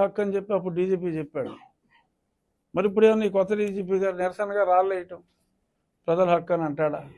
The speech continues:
అనడు. ఎందుకంటే ఆయన్ని ఈయన నియమించాడు కాబట్టి అలా అనలేడు. But ఏదేమైనా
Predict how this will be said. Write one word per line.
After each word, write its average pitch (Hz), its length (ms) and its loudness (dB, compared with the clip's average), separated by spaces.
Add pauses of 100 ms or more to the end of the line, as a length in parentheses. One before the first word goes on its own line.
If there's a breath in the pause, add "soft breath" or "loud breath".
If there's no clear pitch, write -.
(680)
అనడు. 147 260 -4 (260)
ఎందుకంటే 127 420 -8 (1900)
ఆయన్ని 139 400 -4 (440)
ఈయన 143 220 -2
నియమించాడు 131 560 -2
కాబట్టి 165 360 -10
అలా 135 180 -4
అనలేడు. 185 340 2 (760)
But 147 80 0 (120)
ఏదేమైనా 226 400 4